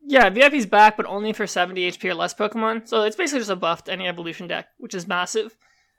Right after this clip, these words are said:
um, which I really am excited about. Um, I mean, Charizard's already good, so this is gonna, like, be even better for it.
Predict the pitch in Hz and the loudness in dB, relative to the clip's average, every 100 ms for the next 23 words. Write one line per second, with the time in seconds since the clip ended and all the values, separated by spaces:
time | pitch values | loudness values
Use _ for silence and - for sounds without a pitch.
0 | _ 226 185 175 175 180 - 208 196 196 | _ -6 -4 -2 -4 -6 -10 -2 0 2
1 | 196 185 175 170 175 170 185 190 247 240 | 2 0 -2 -6 0 0 2 2 2 0
2 | _ _ - 190 180 180 180 175 175 - | _ _ -10 -6 -4 -4 -6 -8 -10 -14
3 | - _ - 254 285 247 247 294 226 220 | -20 _ -4 -2 2 2 4 4 2 2
4 | 202 - - 175 233 233 180 180 190 - | 0 -6 -4 0 0 -2 -8 -8 -8 -10
5 | 190 190 175 196 185 180 185 196 196 214 | -10 -10 -10 -8 -8 -8 -6 0 0 2
6 | 240 240 233 | 4 4 2